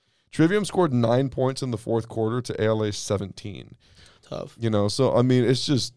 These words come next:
Speaker 1: the, the scoring was, was hard, and A L A's defense, man, is stout.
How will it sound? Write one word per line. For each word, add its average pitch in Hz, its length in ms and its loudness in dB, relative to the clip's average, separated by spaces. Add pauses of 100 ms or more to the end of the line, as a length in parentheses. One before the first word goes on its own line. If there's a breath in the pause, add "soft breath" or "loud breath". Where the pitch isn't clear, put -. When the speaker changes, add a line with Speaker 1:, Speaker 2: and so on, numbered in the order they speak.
(120)
Speaker 1:
the, 131 140 4
the 123 260 4
scoring 160 480 -2
was, 135 220 0
was 117 140 -4
hard, 117 340 2
and 113 160 -2
A 123 140 2
L 170 180 4
A's 135 160 2
defense, 110 540 -2
man, 90 340 -8 (380)
is 107 180 0
stout. - 680 -4